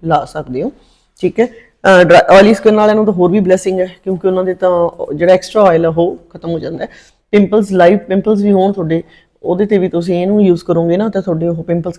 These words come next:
ਘੱਟ ਜਾਂਦੇ ਨੇ, ਠੀਕ ਹੈ। ਅਹ, ਪਿੰਪਲਸ ਦਾ ਕਿਉ-, ਕਿਉਰ ਕਰ ਦਿੰਦੀ ਹੈ ਇਹ। ਤੇ ਦੂਸ-, ਇਸ ਤੋਂ ਇਲਾਵਾ ਮੈਂ ਤੁਹਾਨੂੰ ਦੱਸਿਆ ਸੀਗਾ ਵੀ ਇਹਨੂੰ ਤੁਸੀਂ ਜਦੋਂ, ਅਹ, ਇਹਦੀ ਕੁਰਲੀ ਕਰ ਲਓ ਤਾਂ ਦੰਦਾਂ ਦੇ ਵਿੱਚ ਤੁਹਾਡੇ ਕੋਈ ਵੀ ਦਰਦ, ਕੋਈ ਵੀ ਇਨਫੈਕਸ਼ਨ ਨਹੀਂ ਰਹਿੰਦੀ,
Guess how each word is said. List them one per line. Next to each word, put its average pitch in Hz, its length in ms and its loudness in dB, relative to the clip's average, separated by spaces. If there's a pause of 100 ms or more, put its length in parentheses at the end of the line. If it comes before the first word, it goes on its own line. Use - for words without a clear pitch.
ਘੱਟ 175 80 -4
ਜਾਂਦੇ 147 260 -8
ਨੇ, 123 160 -14 (120)
ਠੀਕ 185 160 -14
ਹੈ। 269 60 -4
ਅਹ, - 720 0
ਪਿੰਪਲਸ 185 360 -2
ਦਾ 165 140 -4
ਕਿਉ-, 170 280 -2 (240)
ਕਿਉਰ 196 180 0
ਕਰ 170 180 0
ਦਿੰਦੀ 139 340 -4
ਹੈ 139 60 0
ਇਹ। 131 180 -10 (460)
ਤੇ 196 440 4 (340)
ਦੂਸ-, 208 340 0 (1300)
ਇਸ 190 140 0
ਤੋਂ 214 100 2
ਇਲਾਵਾ 196 280 6
ਮੈਂ 208 120 0
ਤੁਹਾਨੂੰ 196 180 -4
ਦੱਸਿਆ 196 160 -2
ਸੀਗਾ 196 380 -4 (480)
ਵੀ 202 140 2
ਇਹਨੂੰ 185 320 2
ਤੁਸੀਂ 196 300 -2
ਜਦੋਂ, 185 500 0
ਅਹ, 151 600 -2 (460)
ਇਹਦੀ 196 140 2
ਕੁਰਲੀ 190 300 2
ਕਰ 175 160 2
ਲਓ 185 160 -2 (340)
ਤਾਂ 175 100 2
ਦੰਦਾਂ 165 320 2
ਦੇ 170 100 -2
ਵਿੱਚ 165 200 -4
ਤੁਹਾਡੇ 156 380 -6 (340)
ਕੋਈ 190 220 4
ਵੀ 190 420 -2
ਦਰਦ, 165 400 0
ਕੋਈ 175 300 -2
ਵੀ 180 120 -6
ਇਨਫੈਕਸ਼ਨ 170 380 -6
ਨਹੀਂ 160 220 -2
ਰਹਿੰਦੀ, - 300 -6